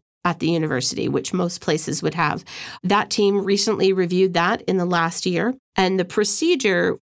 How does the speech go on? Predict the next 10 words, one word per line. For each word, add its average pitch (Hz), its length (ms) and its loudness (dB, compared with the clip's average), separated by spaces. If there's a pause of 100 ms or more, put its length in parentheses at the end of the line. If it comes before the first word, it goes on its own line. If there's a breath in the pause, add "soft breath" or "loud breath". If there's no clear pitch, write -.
the 190 160 0
first 262 360 -2
draft 185 500 2 (120)
was 170 640 0 (180)
a 180 60 2
very 180 800 2 (100)
large 165 560 0
number 165 260 0
of 156 140 -4
pages. - 520 -4